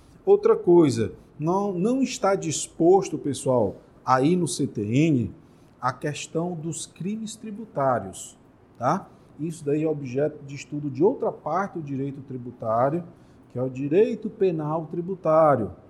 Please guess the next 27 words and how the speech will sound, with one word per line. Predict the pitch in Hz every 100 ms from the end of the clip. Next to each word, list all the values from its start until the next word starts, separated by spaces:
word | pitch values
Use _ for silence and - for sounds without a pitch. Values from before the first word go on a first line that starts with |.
| _ _
tá? | 123 160 - - _
No | 143 156
qual | 156 139 147
existe | 160 135 127 208 - 147
a |
legislação | 143 131 131 127 - 127 135
que | 139 226
irá | 170 147 165 165
definir | 135 143 143 127 120 135 151 147 - _ _
quais | 143 147
são | - 160
os | 170 - - _
crimes | 160 165 185 185 160 135 -
tributários. | 131 123 135 - 101 92 87 - _ _ _ -
Aqui | 123 120 233
o | 240
que | 196
nós | 165 156
observamos | 143 147 - 113 107 156 196 143 104 - - _
a | -
respeito | 120 - - 131 120 117
dessas | 110 107 107 - 139
infrações | 147 147 131 110 - 139 170 151 104 - - _ _ _ _ _
são | - 233 226 226 - -
as | - 220 - - - _ _
punições | 240 285 254 226 - - 226 240 240 214 -
como | - 214 202 180 156